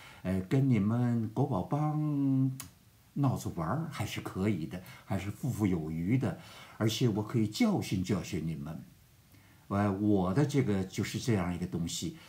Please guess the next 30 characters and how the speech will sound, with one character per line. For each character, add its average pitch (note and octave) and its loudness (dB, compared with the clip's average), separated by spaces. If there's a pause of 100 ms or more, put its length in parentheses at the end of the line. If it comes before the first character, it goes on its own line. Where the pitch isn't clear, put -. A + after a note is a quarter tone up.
(720)
看 F3+ 4
见 B2 4
这 G#2+ -2
些 A#2+ 2 (120)
恶 C#4 6
劣 B2+ 6
的 G#2 2
东 F2+ -2
西， - -6
你 G#2 2
置 - 0
之 G3+ -2
不 A3 -4
顾、 - 0 (480)
置 B3 2
之 A#3+ 2
不 C4 4
理、 F2+ 2 (580)
高 A#3+ 6
高 A#3+ 2
挂 A3+ 2
起， A2 -2 (1040)
就 C#3 4
是 - -4
对 G2 2
正 C3+ 2
义 F#2 0
的 F#2+ 0
一 F#2 0
种 - -4